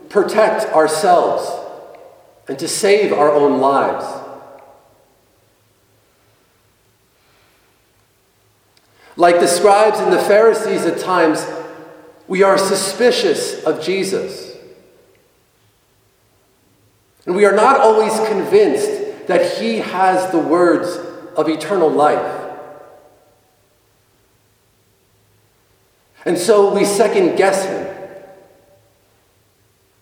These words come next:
We second guess his word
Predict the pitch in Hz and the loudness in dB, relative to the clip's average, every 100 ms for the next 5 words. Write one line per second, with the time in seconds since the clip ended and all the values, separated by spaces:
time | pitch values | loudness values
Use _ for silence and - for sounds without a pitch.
0 | _ _ _ - 180 - 247 226 226 180 | _ _ _ -10 -6 -2 -2 0 -2 0
1 | 208 196 - 202 175 - 135 175 - - | 2 2 0 -4 -8 -8 -2 0 2 0
2 | - - - | -4 -10 -12